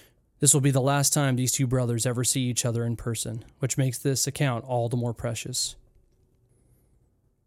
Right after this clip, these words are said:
Do you follow Jonathan's example? Do you praise the success of your brothers and sisters? When you see them advancing in Christianity, or when you see God's blessing on them,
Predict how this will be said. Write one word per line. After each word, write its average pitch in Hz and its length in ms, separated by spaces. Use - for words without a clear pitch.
Do 135 100
you 143 180
follow 131 560
Jonathan's 127 520
example? 120 560
Do 135 80
you 143 160
praise 143 380
the 135 80
success 135 640
of 120 100
your 123 120
brothers 123 500
and 123 140
sisters? - 600
When 135 140
you 143 140
see 151 300
them 143 180
advancing 139 560
in 123 120
Christianity, 120 880
or 143 80
when 135 160
you 143 100
see 147 220
God's 127 340
blessing 131 480
on 127 220
them, 110 240